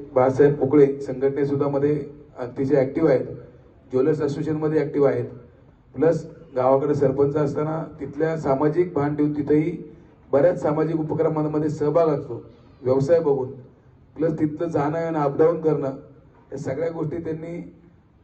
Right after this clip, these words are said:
अं, खरोखर दोन्हीकडं बॅलन्स ठेवलेल्या आहेत. आणि हे करत असताना मुलांनासुद्धा त्यांनी व्यवसायात आणलं,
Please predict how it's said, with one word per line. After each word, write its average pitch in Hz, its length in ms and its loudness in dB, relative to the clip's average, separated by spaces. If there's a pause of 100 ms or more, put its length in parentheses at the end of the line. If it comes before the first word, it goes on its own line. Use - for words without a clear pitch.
(120)
अं, 131 520 -4 (120)
खरोखर 170 420 4
दोन्हीकडं 160 720 -2 (720)
बॅलन्स 165 340 0
ठेवलेल्या 151 340 6
आहेत. 131 120 0 (720)
आणि 135 140 -2
हे 160 160 4
करत 170 240 2
असताना 180 260 -2
मुलांनासुद्धा 170 640 2
त्यांनी 175 260 -2
व्यवसायात 151 380 4
आणलं, 127 280 0